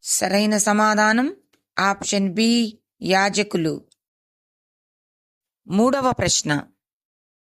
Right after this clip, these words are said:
వేటిని యెహోవాకు బలిగా అర్పించకూడదు? ఆప్షన్ ఏ, గ్రుడ్డిదానిని. ఆప్షన్ బి, కుంటిదానిని.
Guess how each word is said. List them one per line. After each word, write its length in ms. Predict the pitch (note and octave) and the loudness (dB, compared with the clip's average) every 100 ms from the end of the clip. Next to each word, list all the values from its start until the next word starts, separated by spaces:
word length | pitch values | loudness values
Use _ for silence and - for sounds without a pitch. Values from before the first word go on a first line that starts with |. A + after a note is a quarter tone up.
| _ _ _ _ _ _ _ _ _ _ | _ _ _ _ _ _ _ _ _ _
వేటిని 600 | - F3+ A3 C#4 E4+ F4 | -8 -2 0 0 0 2
యెహోవాకు 760 | C#4+ G#3 G#3+ C4+ C4 B3+ A#3+ C#4 | 2 2 2 2 2 0 0 0
బలిగా 480 | F#3+ G3+ G#3+ B3+ | 0 0 2 2
అర్పించకూడదు? 1300 | C4+ F#3 F3+ A3 A#3 A3 A3+ G3 E3+ E3 C#3 C#3 - _ _ _ _ _ _ _ - | 0 -2 -2 0 0 0 0 2 2 0 -2 -6 -10 _ _ _ _ _ _ _ -4
ఆప్షన్ 540 | F3+ G3 - G3+ F#3+ | -2 -2 -2 -2 0
ఏ, 380 | G3 G#3+ G#3 D#3+ - _ _ - E3+ | 0 0 -2 -4 -8 _ _ -6 -2
గ్రుడ్డిదానిని. 1120 | F#3 E3+ G#3 G#3+ G#3+ G#3+ G#3+ G#3+ A3 A3+ _ _ _ _ _ _ _ _ _ _ _ - | 0 0 -2 0 2 2 2 2 0 -2 _ _ _ _ _ _ _ _ _ _ _ -8
ఆప్షన్ 580 | F3+ G3 G3 - G3+ G3 F3+ | -2 -2 -4 -4 -2 0 0
బి, 360 | A#3 G#3+ D#3+ - _ _ _ | 0 2 0 -6 _ _ _
కుంటిదానిని. 1120 | - A3 A#3 G#3+ A3 A3 A3 A3 A3 A3 A3+ | -2 0 0 0 0 2 4 4 2 0 -4